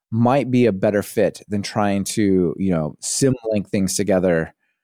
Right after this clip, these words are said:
'Cause it really just in Git, it just is the same thing. If you wanna clone the whole thing, you do, but then you can kind of just, as you clone it, filter out.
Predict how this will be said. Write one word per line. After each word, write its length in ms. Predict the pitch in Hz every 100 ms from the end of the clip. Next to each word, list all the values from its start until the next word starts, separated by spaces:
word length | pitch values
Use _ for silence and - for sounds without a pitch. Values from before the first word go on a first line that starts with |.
| _ _
'Cause 120 | - 123
it 40 |
really 360 | 123 151 135 113
just 200 | 110 -
in 160 | 120
Git, 140 | 104 98
it 80 | 92
just 380 | 123 120 - -
is 240 | 117 101
the 100 | 101
same 240 | - 98 92
thing. 180 | 95 80
If 60 |
you 60 | 85
wanna 160 | 113
clone 260 | 113 123 107
the 40 | 107
whole 100 | 101
thing, 220 | 110 98
you 80 | 90
do, 200 | 104 92
but 160 | 92
then 140 | 120 117
you 100 | 110
can 160 | 107
kind 300 | 107 107 104
of 100 | 95
just, 380 | 85 101 - - _ _ _ _ _ _ -
as 280 | 107 113
you 120 | 113 107
clone 260 | - 113
it, 120 | 90
filter 400 | - - 110 -
out. 280 | 78 92 98